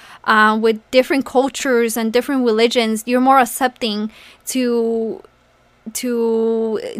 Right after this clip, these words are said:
to their culture and their, their religions, and you try more things. Like, I know when I used to live closer to the city and we had a diverse, um,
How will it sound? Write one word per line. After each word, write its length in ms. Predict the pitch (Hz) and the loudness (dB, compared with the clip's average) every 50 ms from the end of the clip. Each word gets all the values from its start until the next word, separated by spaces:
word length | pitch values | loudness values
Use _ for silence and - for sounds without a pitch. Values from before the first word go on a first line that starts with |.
| 214 | -8
to 180 | - - 277 240 | -4 -2 2 4
their 200 | 220 247 269 359 | 6 8 6 6
culture 440 | - - 294 330 415 - - - 247 | 4 2 2 2 2 2 0 0 0
and 240 | 226 220 214 214 220 | 0 0 0 2 2
their, 180 | 233 262 285 | 2 2 2
their 420 | 277 262 202 127 - 226 247 240 262 | -2 -8 -10 -12 -4 0 2 2 2
religions, 380 | 294 294 285 330 330 339 - | 2 2 0 0 0 0 -2
and 240 | - - 254 247 247 | -2 0 2 2 2
you 80 | 262 254 | 2 0
try 380 | - - - - 277 269 285 | -2 -4 0 2 2 4 4
more 260 | 262 247 240 247 247 | 2 2 2 2 0
things. 520 | 233 - - 247 254 220 233 226 196 - - | 0 -2 -4 -4 -2 -4 -4 -6 -6 -4 -2
Like, 240 | 214 214 214 - - - - - - - - - - - - | 0 0 -2 -4 -10 -20 -20 -20 -20 -20 -20 -20 -10 -2 2
I 140 | 240 254 | 2 4
know 160 | 254 262 269 285 | 4 4 2 2
when 180 | 277 269 262 | 2 2 2
I 80 | 240 233 | 2 2
used 220 | 240 254 247 - | 2 0 0 -2
to 80 | - 254 | -2 0
live 200 | 247 247 240 240 | 0 0 0 0
closer 300 | - 277 233 - - 240 | 0 -2 -2 -2 -4 -8
to 160 | - - 233 | -6 -4 -2
the 100 | 220 220 | -2 -2
city 460 | - - 311 339 330 262 240 240 254 - - - - - - _ - | 0 -2 -2 0 0 -2 -2 -4 -6 -8 -12 -20 -20 -20 -20 _ -2
and 520 | 233 233 233 226 226 226 226 226 226 208 - | 2 2 4 4 4 4 2 0 -2 -4 -4
we 280 | - 226 226 247 247 233 | -6 -4 -2 -2 -2 0
had 320 | 233 277 254 247 247 233 - | 2 4 4 4 4 4 2
a 200 | - 226 220 220 | 2 2 4 4
diverse, 760 | 214 233 233 226 226 208 220 233 240 247 254 226 - - - - _ - | 4 2 2 2 0 0 2 4 4 4 4 2 -2 -8 -10 -10 _ 0
um, 760 | 226 233 220 220 214 214 214 208 208 208 208 208 202 226 | 2 4 4 4 4 4 2 2 -2 -4 -4 -4 -4 -6